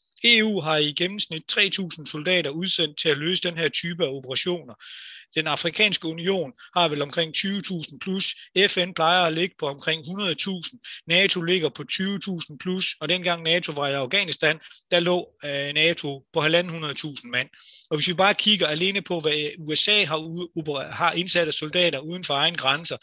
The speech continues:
så ligger man på i, i, i størrelsesorden hundrede halvfjerds tusind mand. Så E U er altså med sine tre tusind mand en ufattelig lille aktør,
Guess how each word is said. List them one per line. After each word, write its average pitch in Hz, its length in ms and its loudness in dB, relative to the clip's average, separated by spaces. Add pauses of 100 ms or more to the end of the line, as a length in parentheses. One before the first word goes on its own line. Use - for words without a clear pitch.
(240)
så 175 120 4
ligger 180 240 6
man 143 260 -4
på 151 140 2
i, 143 120 0
i, 143 460 -8
i 156 40 -4
størrelsesorden 165 840 0
hundrede 175 240 -4
halvfjerds 151 380 -2
tusind 139 380 -10
mand. 123 160 -4 (680)
Så 160 140 2
E 233 180 6
U 196 80 4
er 175 100 6
altså 165 360 2
med 156 100 -4
sine 160 240 -4
tre 208 220 2
tusind 175 340 -6
mand 180 180 -2
en 170 120 -6
ufattelig 185 440 0
lille 175 280 -2
aktør, 170 500 -2